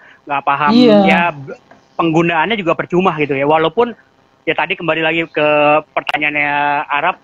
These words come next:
Speaker 1: eh, ya kalau ada harga ya ada kualitas lah ya. Dan kayak gitu bahasanya ya, bahasa
Speaker 2: Iya,
Speaker 1: gampangnya.
Speaker 2: iya.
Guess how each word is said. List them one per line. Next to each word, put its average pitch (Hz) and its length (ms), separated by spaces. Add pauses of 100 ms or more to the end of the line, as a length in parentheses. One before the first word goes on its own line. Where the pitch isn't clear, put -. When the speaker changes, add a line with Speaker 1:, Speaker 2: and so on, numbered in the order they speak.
(760)
Speaker 1:
eh, 139 420
ya 135 140
kalau 139 160
ada 131 240
harga 131 320
ya 147 240
ada 123 160
kualitas 120 480
lah 131 160
ya. 123 180 (400)
Dan 113 220
kayak 117 180
gitu 123 160
bahasanya 120 540
ya, 117 200
bahasa 170 300
Speaker 2:
Iya, 170 80
Speaker 1:
gampangnya. 170 420
Speaker 2:
iya. - 180